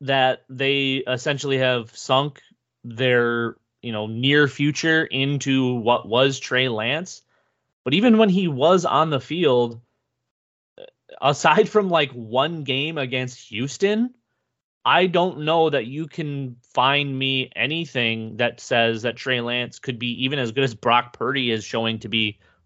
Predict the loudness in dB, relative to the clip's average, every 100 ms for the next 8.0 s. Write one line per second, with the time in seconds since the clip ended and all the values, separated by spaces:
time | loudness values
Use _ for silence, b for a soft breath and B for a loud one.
0 | -8 0 0 0 -2 -2 -2 -10 _ _
1 | _ _ _ _ _ 0 2 2 -2 -8
2 | -16 _ _ _ _ _ _ _ _ _
3 | -6 0 0 0 -4 -6 -6 -6 -8 -8
4 | -14 -10 -8 -4 -2 2 0 -2 -2 -2
5 | -2 -2 2 4 4 2 2 2 2 -4
6 | -8 -8 -6 -2 -2 -2 -8 -6 -2 -2
7 | -2 -4 -2 -2 -2 -2 -2 -4 -10